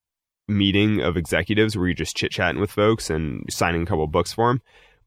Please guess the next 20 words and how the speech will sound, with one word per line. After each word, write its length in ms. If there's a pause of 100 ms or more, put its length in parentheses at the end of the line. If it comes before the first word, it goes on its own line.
(160)
it's 100
just 200
hard 200
to 60
imagine 360
how 120
that's 240
gonna 160
affect 260
their 100
bottom 280
line 300
or, 220
or 200
affect 300
their 100
impact 320
on 100
the 60
world. 240